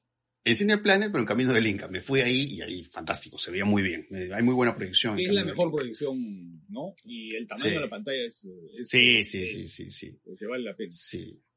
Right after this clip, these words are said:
Speaker 1: sí, sí, sí. Pero bueno, tu-, vi esta película de Trier en, en Alcázar, em, y bueno, eh, es, eh,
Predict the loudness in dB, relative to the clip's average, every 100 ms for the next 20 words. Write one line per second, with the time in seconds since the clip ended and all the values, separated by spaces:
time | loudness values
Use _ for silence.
0 | -12 -10 -10 -10 -10 -10 -12 -20 _ _
1 | -10 0 6 6 6 0 -6 -4 -2 4
2 | 6 8 6 6 4 4 4 2 6 8
3 | 8 4 2 2 4 4 0 -4 -8 -8
4 | -12 -14 -12 -8 0 4 4 4 0 -6
5 | -4 -2 -2 -4 -6 -8 -10 -14 _ _
6 | _ -20 -20 -20 -20 -20 -20 -20 -20 -20
7 | -20 _ _ 2 6 6 6 4 6 8
8 | 8 6 4 0 -10 -16 -18 -20 -20 -20
9 | _ _ -6 0 0 0 -2 -2 -2 -4